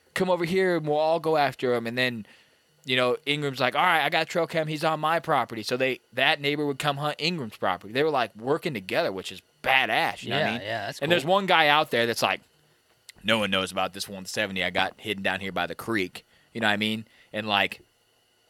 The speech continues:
Speaker 1: I'm pretty sure everybody <laughs> knows that deer's alive. You know what I mean? So that, that about sums up, you know, the pros and cons of what, what you need to really think about.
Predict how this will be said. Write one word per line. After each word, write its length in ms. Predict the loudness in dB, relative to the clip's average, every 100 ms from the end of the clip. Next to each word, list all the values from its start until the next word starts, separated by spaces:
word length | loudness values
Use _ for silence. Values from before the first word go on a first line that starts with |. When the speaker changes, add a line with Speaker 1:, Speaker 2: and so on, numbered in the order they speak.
| _ _ 0
Speaker 1:
I'm 100 | 0
pretty 200 | 0 -4
sure 180 | -2 0
everybody 420 | 0 0 -2 -6
<laughs> 40 | -4
knows 280 | -6 -6 -6 -8 -8
that 160 | -6 -2
deer's 340 | 0 0 2
alive. 420 | 0 4 4 4 0
You 100 | 0
know 80 | 0
what 100 | 0
I 40 |
mean? 260 | 0 -2 -6 -16 -20 _ _ _ _ _ _ _ _ _
So 140 | 2 4
that, 240 | 4 2
that 200 | 2 0
about 260 | 2 0 0
sums 380 | 0 0 0 2
up, 200 | 2 0 _ _ _ _ _ _
you 100 | 0
know, 280 | 2 2 0 -4
the 80 | -2
pros 320 | 2 2 2
and 100 | -2
cons 480 | 0 0 0 -2 -2
of 220 | -2 0
what, 200 | -2 -2 _ _ _ _ _ 0
what 260 | 2 2
you 120 | -2
need 280 | -4 -2 -2
to 80 | -4
really 320 | -2 -2 -2
think 300 | 0 -2 -2
about. 400 | 0 2 2 -2